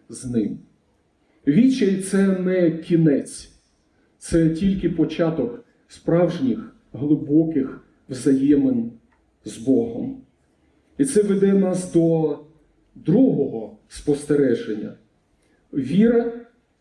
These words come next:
яка приносить відновлення. Віра, яка приносить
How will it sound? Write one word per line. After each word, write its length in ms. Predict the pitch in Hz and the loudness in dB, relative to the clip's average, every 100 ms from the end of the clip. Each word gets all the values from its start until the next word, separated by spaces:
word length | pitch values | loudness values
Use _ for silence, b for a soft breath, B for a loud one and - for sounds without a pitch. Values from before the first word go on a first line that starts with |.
| _ _ _ _ | _ _ _ _
яка 420 | - 165 165 165 160 | -6 0 0 0 -2
приносить 680 | 160 147 151 - - - - - _ | 2 2 2 0 -4 -8 -10 -16 _
відновлення. 840 | 135 151 143 135 117 107 104 104 - _ _ _ _ _ _ - | -2 0 2 2 0 -2 -10 -14 -16 _ _ _ _ _ _ -6
Віра, 420 | 127 165 220 175 | -2 2 4 4
яка 280 | 151 151 160 | 2 2 -2
приносить 760 | 156 147 160 190 - 160 - | 0 0 0 0 0 -2 -4